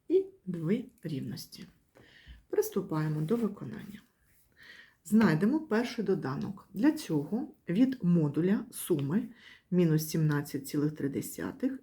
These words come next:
віднімемо модуль другого доданка. Мінус дванадцять цілих три десятих. Модуль мінус сімнадцять цілих три десятих — це сімнадцять цілих три десятих.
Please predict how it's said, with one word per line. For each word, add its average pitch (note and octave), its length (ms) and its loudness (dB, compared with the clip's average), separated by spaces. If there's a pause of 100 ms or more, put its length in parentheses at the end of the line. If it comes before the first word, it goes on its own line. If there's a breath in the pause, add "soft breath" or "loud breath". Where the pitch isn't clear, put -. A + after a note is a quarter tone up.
віднімемо F3 800 0 (220)
модуль D#3+ 480 2 (560)
другого E3 380 4
доданка. C#3 560 -2 (440 loud breath)
Мінус D3+ 320 2
дванадцять C#3+ 600 -4
цілих F4 240 6
три A3+ 180 -2
десятих. - 640 -10
Модуль B3+ 380 0 (420 loud breath)
мінус C4 360 2
сімнадцять D#3+ 600 2
цілих D3 260 2
три D3+ 180 -2
десятих — F3 680 -2
це - 300 0 (180)
сімнадцять D#3+ 840 0
цілих D3+ 280 -2
три D3 200 -6
десятих. - 760 -6